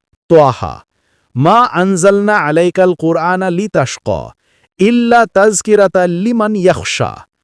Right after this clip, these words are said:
"আমি কুরআন অবতীর্ণ করেছি না তোমাকে কষ্ট দেবার জন্য, এটি তো কেবল তাদের উপদেশ যারা ভয় করে।"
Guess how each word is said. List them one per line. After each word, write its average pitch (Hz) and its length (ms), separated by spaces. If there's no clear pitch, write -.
"আমি 165 240
কুরআন 185 420
অবতীর্ণ 185 640
করেছি 160 380
না 175 120
তোমাকে 165 440
কষ্ট 196 340
দেবার 107 380
জন্য, 76 360
এটি 170 220
তো 190 220
কেবল 202 360
তাদের 175 400
উপদেশ 180 640
যারা 143 260
ভয় 135 320
করে।" 80 300